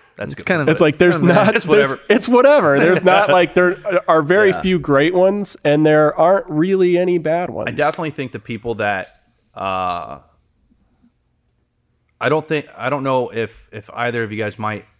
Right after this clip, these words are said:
Speaker 1: not come from circles that care about factory wheels as much, and that being the Ford group,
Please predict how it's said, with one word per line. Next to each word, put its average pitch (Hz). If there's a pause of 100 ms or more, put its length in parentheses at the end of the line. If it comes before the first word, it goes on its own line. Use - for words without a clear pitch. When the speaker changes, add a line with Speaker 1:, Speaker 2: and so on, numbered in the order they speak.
(320)
Speaker 1:
not 117
come 120
from 110
circles 110
that 95
care 113
about 127 (320)
factory 123
wheels 113
as 143
much, 165
and 110
that 131
being 104 (760)
the 98
Ford 120
group, 175